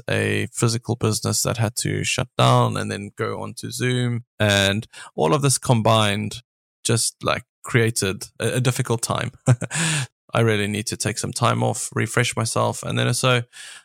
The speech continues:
I'm very excited about the new year. And we've spoken a little bit about this in the last episode. There's a lot that I've got going on that's really exciting to me with regards to building products.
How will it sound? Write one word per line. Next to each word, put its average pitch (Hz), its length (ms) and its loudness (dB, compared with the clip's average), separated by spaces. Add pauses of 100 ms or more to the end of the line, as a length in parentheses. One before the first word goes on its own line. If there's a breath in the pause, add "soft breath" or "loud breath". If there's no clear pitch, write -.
I'm 120 100 -6
very 143 160 6
excited 104 440 4
about 101 280 0
the 107 60 -2
new 107 120 0
year. 92 220 0
And 95 100 -6
we've 98 80 -6
spoken 117 380 -2
a - 20 -2
little 104 180 -2
bit 98 120 -4
about 95 240 -6
this 101 160 -4
in 98 60 -6
the 98 80 -4
last 98 260 -4
episode. - 440 -4
There's - 200 -6
a - 160 -4
lot 117 420 0
that 107 140 -2
I've 101 160 -6
got 110 220 -6
going 101 260 -2
on 95 280 -4
that's - 360 -6 (260)
really 113 300 2
exciting 104 460 -4
to - 120 -8
me 101 240 -6 (520 loud breath)
with - 280 -8
regards 110 380 -2
to - 80 -6
building - 320 -8
products. - 640 0